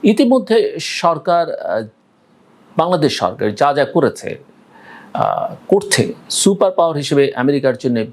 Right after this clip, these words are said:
বিপুল অস্বস্তি তৈরি হবার কথা, এবং হয়েছেও তাই, সন্দেহ নেই। ফলে আমেরিকার এই দুর্বল রাজনৈতিক অবস্থানের সুযোগ, আহ, নিয়ে তার সবল দিকগুলোকে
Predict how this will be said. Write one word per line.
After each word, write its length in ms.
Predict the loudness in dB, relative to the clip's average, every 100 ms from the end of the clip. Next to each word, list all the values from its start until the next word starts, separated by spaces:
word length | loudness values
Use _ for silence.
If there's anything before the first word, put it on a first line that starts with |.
| -14 _
বিপুল 300 | 0 2 0 0
অস্বস্তি 580 | -2 -4 -8 -4 -4 0
তৈরি 320 | 0 0 0
হবার 320 | -4 -4 -4
কথা, 360 | -4 -8 -10 -16 -18 -20 -20 -16 -4
এবং 200 | 0 0
হয়েছেও 360 | 2 0 0 -2
তাই, 240 | -2 -6
সন্দেহ 380 | -4 -4 -2 -2
নেই। 220 | -2 -4 -6 -12 -20 -20 -20 -4
ফলে 420 | 2 2 2 -2 -12 -20 -20 -6 -2
আমেরিকার 540 | 2 2 2 0 0
এই 280 | 2 4 4
দুর্বল 420 | 2 2 2 0
রাজনৈতিক 600 | -2 -4 -8 -8 -8 -8
অবস্থানের 840 | 0 2 2 -2 -6 -4 -6 -10 -12
সুযোগ, 480 | -2 0 2 0 -2 _ _ _ _ -20 -16 -14 -8
আহ, 160 | -2 -2
নিয়ে 460 | 2 4 4 2 0
তার 340 | 0 0 -2
সবল 520 | -4 -2 0 2 0
দিকগুলোকে 640 | 0 -2 -2 -4 -2 -6